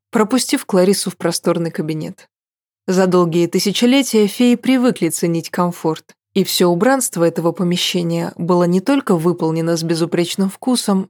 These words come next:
но ещё и с максимальным удобством. Как ни парадоксально, при всех своих способностях феи предпочитали не столько опережать время,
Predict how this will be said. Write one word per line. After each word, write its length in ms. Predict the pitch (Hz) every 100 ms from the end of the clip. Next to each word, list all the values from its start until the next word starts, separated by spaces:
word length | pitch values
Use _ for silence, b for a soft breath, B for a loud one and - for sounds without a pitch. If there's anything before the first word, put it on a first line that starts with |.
| _
но 180 | 180 180
ещё 260 | 180 - 180
и 40 |
с 120 | -
максимальным 640 | 175 170 - 180 170 170 185
удобством. 640 | 196 151 - - - 185 - _ _ _ _
Как 260 | - 185 190
ни 80 |
парадоксально, 880 | 175 185 185 202 - 277 269 185 180 -
при 140 | 214
всех 280 | 226 - 160
своих 320 | - 180 175
способностях 960 | - - 233 - 277 175 165 - 170 -
феи 300 | - - 269
предпочитали 760 | 254 240 - 233 233 233 240 233
не 120 | 247
столько 440 | 247 339 311 -
опережать 580 | 170 190 190 170 165 156
время, 480 | 160 165 160 160